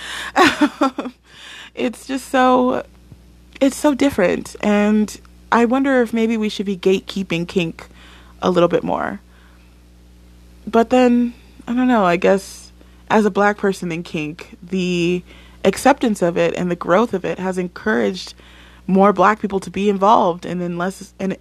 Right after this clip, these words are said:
in less of a secret manner. So it's kind of a double-edged sword, you know, like, yes, it would be nice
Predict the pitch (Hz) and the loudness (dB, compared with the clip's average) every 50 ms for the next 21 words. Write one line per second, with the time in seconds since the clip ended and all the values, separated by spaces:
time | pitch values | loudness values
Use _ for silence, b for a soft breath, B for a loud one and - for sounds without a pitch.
0 | _ - 208 214 208 196 185 185 196 208 - - 190 185 180 - - 208 196 - | _ 0 2 2 2 2 2 0 0 0 0 -2 -2 -2 -4 -4 -4 -4 -4 -2
1 | - 175 - - 170 165 - - 262 196 123 76 87 - - B B B B B | -2 -2 -2 -2 -2 -4 -2 0 0 -2 -2 -4 -8 -10 -12 B B B B B
2 | B B B B B - - 247 247 247 240 - - - 233 247 254 269 269 254 | B B B B B 4 6 8 8 8 6 4 -2 -4 -2 0 0 0 0 -2
3 | 240 220 220 214 214 208 208 196 196 - - 220 233 226 - - - - - 190 | 0 0 0 0 0 -2 -4 -4 -8 -8 -6 -6 -4 -4 -6 -8 -12 -12 -10 -8
4 | 180 175 170 180 180 180 175 175 - - b b b b b b b b b b | -6 -4 -4 -4 -4 -4 -6 -6 -8 -14 b b b b b b b b b b
5 | b b - 226 208 254 269 277 269 - 214 196 202 190 180 190 180 180 175 160 | b b -6 2 6 6 6 6 6 4 2 2 2 2 0 -2 -4 -4 -2 -2
6 | 160 160 156 170 - - - - | -2 -2 -4 -6 -10 -14 -16 -18